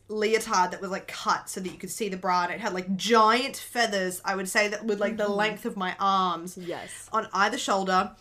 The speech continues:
Speaker 1: and then I had, like, a mermaid, very, very tight mermaid skirt over that, and different shoes. And kind of how it went was, did Hernando's Hideaway, and then I had, like,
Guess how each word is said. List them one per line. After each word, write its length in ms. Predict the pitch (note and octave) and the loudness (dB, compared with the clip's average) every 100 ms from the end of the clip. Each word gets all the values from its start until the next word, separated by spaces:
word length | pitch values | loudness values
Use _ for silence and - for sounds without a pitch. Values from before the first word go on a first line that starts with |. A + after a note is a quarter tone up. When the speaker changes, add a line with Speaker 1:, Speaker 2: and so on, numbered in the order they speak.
| - | -4
Speaker 1:
and 120 | A3+ | -2
then 80 | A3+ | 2
I 60 | G#3 | 2
had, 260 | A3+ G3+ G3 | 4 4 6
like, 260 | G3 F#3+ G3 | 4 2 0
a 200 | G3+ F#3 | 0 0
mermaid, 760 | G#3 G#3+ G#3+ G3+ G3+ G3+ G3 G3 | -2 -2 2 4 4 4 2 0
very, 360 | E3+ G3+ A#3+ C#4+ | -2 4 6 6
very 220 | C4 C4 | 2 0
tight 440 | - - A3+ F#3 | -2 0 0 0
mermaid 500 | F#3+ G3+ G3+ G3 F#3+ | -4 2 2 2 -2
skirt 580 | - - F#3+ F3+ - - - _ | -4 -4 0 -2 -4 -12 -16 _
over 180 | G3 G3 | -2 -2
that, 180 | F3+ F3+ - | 0 -2 0
and 160 | G3+ | -2
different 380 | F#3 F#3 G3+ F#3 - | -2 -6 -8 -8 -14
shoes. 600 | - - E3+ D#3+ F3 - - - - - - - - | -14 -8 -8 -8 -14 -16 -20 -20 -20 -18 -20 -20 6
And 540 | B3+ B3 B3 A#3+ B3+ - _ - | 8 10 8 4 0 -4 _ -10
kind 240 | B3 D#4 | -4 -4
of 60 | B3+ | -2
how 260 | D#4+ D#4 | 2 2
it 60 | A3 | 2
went 220 | A3+ A3 | -2 -2
was, 520 | G#3+ A3 A3+ G#3+ G3 - | -2 2 2 2 -4 -12
did 400 | G3 B3 A#3+ A3+ - _ _ - | -2 0 0 -4 -16 _ _ -8
Hernando's 500 | C4 A3+ A3+ A3+ A#3 | -4 0 0 0 -2
Hideaway, 480 | - G3+ F#3+ F#3 F3+ | -2 -2 0 0 0
and 100 | G3 | 0
then 80 | G#3 | 0
I 60 | |
had, 180 | G#3+ A#3+ | 2 0
like, 240 | A3 G3 | 0 -4